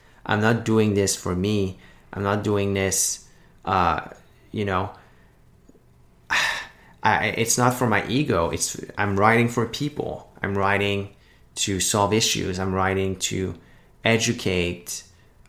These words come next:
um, people on the things that matter to me. And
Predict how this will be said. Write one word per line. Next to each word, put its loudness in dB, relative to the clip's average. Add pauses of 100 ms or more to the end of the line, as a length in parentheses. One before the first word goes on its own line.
um, 2 (340)
people 0
on 0
the 0
things -4
that -6
matter 4
to -4
me. -6 (480)
And 2